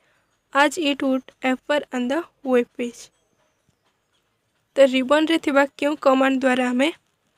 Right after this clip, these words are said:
ଦେଖିପାରିବା ଏହାର web page view?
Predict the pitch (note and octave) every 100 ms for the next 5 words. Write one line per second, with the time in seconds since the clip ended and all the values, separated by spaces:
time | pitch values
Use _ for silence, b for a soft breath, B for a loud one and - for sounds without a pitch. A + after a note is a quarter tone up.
0 | _ _ _ _ - C4+ C#4+ C#4 C4+ C#4
1 | E4 - - C4+ C4 D#4+ - - C4 C4+
2 | - D4 C#4+ - B3+ A#3+